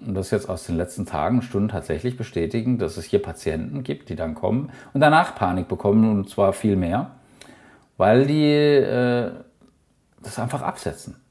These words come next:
Die setzen es einfach ab, ohne mit dem Apotheker, der Apothekerin oder der Ärztin oder dem Arzt gesprochen zu haben. Das ist grob fahrlässig. Jetzt mal ganz im Ernst.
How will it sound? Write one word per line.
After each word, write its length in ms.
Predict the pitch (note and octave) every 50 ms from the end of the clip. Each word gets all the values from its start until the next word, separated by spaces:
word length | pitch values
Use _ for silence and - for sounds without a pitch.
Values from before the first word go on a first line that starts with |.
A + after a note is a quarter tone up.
| _ _ _ _ _
Die 80 | - A#2+
setzen 260 | C3+ E3+ F3 - D#3
es 100 | C#3+ B2+
einfach 400 | - C#3+ F#3 A3 A3 - G3+ -
ab, 280 | - - D#3 - - -
ohne 440 | C3+ D3+ F3+ G3 F#3+ F#3 F3+ - -
mit 300 | A2+ A2 G#2+ G#2+ - - - _ _ _ _ -
dem 120 | G2+ -
Apotheker, 720 | - F#2+ - - G#2+ - D#3+ E3 D#3+ F3+ E3 E3 E3 - - _ _ _ _
der 100 | - -
Apothekerin 680 | - - - - D3 D3 D3+ C3+ C3 C3+ C3 C3 C3 B2+ - - - - _
oder 100 | _ F#2+
der 120 | F2+ F#2+ D2
Ärztin 280 | F2+ B2 B2+ - B2
oder 100 | A2 G2+
dem 60 | F#2+ -
Arzt 280 | - F#2 A2+ - -
gesprochen 380 | - A#2+ - - C3 - C#3 A2
zu 140 | F#2 D2 D2+
haben. 180 | D2 C#2+ D2+
Das 80 | E2 G2
ist 120 | G#2+ -
grob 180 | - - E3+ F3
fahrlässig. 640 | - - F#3 A#3+ B3+ C3 - - - C#3 - - _ _ _ _ _ _
Jetzt 120 | - G2+ C3
mal 100 | C3+ B2+
ganz 200 | D3 D#3 D#3 E3
im 80 | D#3
Ernst. 260 | C#3 C#3+ C#3 B2+ -